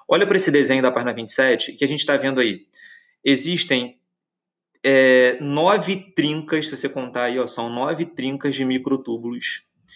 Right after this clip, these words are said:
dispostas circularmente, tá? Então, ó,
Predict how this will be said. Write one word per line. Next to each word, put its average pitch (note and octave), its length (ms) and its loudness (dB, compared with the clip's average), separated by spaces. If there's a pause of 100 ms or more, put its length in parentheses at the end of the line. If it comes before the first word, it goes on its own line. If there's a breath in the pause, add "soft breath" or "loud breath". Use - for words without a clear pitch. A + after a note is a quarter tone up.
(340 loud breath)
dispostas B2+ 1000 2
circularmente, D3+ 1200 -4 (180)
tá? B2+ 260 -2 (540 loud breath)
Então, C3 280 0
ó, G#2+ 200 0